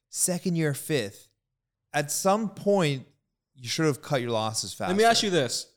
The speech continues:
Speaker 2: So Valtteri finished really well in Williams that year when he got transferred to Mercedes, right? So, fair. I understand why they brought him over. Young driver. He's, like, twenty-six, right? Twenty-six, twenty-seven. He had a decent year. Number three, third year. F-,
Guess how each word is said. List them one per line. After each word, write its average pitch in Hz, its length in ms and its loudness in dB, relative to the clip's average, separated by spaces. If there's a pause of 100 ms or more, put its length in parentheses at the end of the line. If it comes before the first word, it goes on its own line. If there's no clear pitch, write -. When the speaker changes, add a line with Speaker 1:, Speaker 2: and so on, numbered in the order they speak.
(1400)
Speaker 2:
So 170 140 0
Valtteri 190 340 4
finished 190 280 0
really 160 200 0
well 143 180 2
in 131 80 -4
Williams 123 340 -4
that 113 160 -6
year 123 120 -4
when 123 120 -8
he 131 80 -6
got 117 140 -6
transferred 117 280 -8
to 120 60 -16
Mercedes, 117 420 -10
right? 156 240 -4 (240)
So, - 420 2
fair. 151 440 4
I 208 140 8
understand 202 460 4
why 160 100 6
they 143 100 4
brought 131 180 4
him 123 140 0
over. 110 200 -4
Young 165 300 2
driver. 156 460 4
He's, 156 120 -2
like, 147 120 -6
twenty-six, 180 540 -2
right? 170 220 -2 (120)
Twenty-six, 185 340 -6
twenty-seven. 165 500 -2 (760)
He - 100 -6
had 262 100 4
a 185 40 6
decent 160 280 2
year. 156 140 2
Number 190 220 0
three, 165 320 0
third 190 360 0
year. 165 180 2
F-, - 240 -10